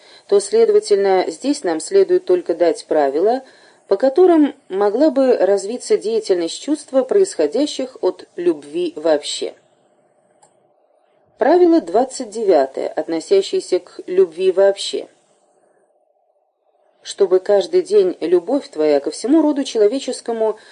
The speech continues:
выражалась бы чем-нибудь. Правило тридцатое, относящееся к любви к Отечеству. Будь полезен, сколько ты можешь Отечеству. Тридцать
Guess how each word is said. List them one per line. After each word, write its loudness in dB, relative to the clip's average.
выражалась 2
бы 4
чем-нибудь. -2
Правило 4
тридцатое, -4
относящееся 0
к -12
любви -2
к -6
Отечеству. -8
Будь -2
полезен, 0
сколько 0
ты 0
можешь -4
Отечеству. -12
Тридцать -2